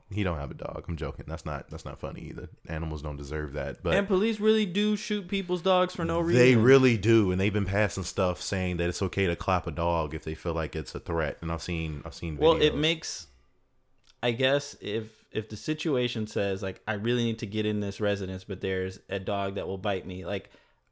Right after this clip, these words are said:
Speaker 2: I, I understand why you may have to.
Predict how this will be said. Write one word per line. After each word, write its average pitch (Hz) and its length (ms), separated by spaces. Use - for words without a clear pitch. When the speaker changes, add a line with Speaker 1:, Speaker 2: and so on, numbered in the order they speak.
Speaker 2:
I, 104 260
I 104 140
understand 113 640
why 104 180
you 104 220
may 104 300
have 92 340
to. 92 300